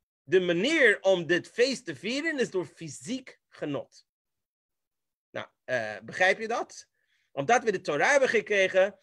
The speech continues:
moet je niet de hele dag zitten Torah te leren. Nee, dat doen wij niet op, op de dag die wij de Torah hebben ge-, eh,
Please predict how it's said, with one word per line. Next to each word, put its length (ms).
moet 200
je 80
niet 220
de 60
hele 220
dag 240
zitten 320
Torah 340
te 140
leren. 540
Nee, 460
dat 160
doen 180
wij 140
niet 200
op, 180
op 140
de 100
dag 220
die 140
wij 120
de 60
Torah 180
hebben 180
ge-, 180
eh, 220